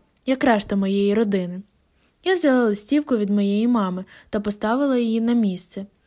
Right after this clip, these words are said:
Так що я не думаю, що це жарт. Мій справжній батько, той сумний тип в інвалідному візку.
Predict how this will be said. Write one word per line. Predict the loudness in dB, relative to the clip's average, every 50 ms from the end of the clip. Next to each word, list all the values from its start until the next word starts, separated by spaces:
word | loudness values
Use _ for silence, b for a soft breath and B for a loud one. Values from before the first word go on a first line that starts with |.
| B B B B B B B B B
Так | -2 -2 -2
що | -2 -4 -2 -2
я | 0 0 -2
не | -2 -2 0
думаю, | 2 2 4 4 2 2 0 -2
що | -4 -4 -6 -6
це | -6 -4 -4 -4
жарт. | -2 0 -2 -2 -2 -6 -10 _ _ _ _ _ _ -2
Мій | -2 0
справжній | 0 0 0 0 0 0 0 -2 -2 -2
батько, | -2 -2 -2 -2 -2 -2 -4 -6 -6 -6 B B B B B B _
той | 0 0 2
сумний | 2 2 2 2 2 0 0 -2
тип | -4 -2 0 0 0 -2 -8 -8
в | -4
інвалідному | -2 0 0 0 0 0 0 0 0 0 0 0 0 0
візку. | 2 0 0 -2 -2 -6 -6 -6 -8